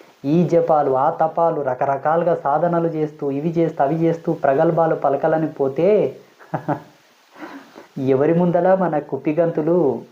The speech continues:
ఎవరి ముందల మన ఆటలు, <laughs> మంత్రాలు ఎవరి ముందల ప్రదర్శిస్తాం చెప్పండి మనం?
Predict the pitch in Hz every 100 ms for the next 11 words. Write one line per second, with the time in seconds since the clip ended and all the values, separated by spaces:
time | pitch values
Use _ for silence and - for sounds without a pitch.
0 | - 151 135 139 170 180 175 180 170 160
1 | 143 135 151 147 120 117 - - - -
2 | 156 - - - - - - 135 135 135
3 | 156 180 160 151 170 165 165 156 - 143
4 | 143 143 135 139 135 123 139 131 123 120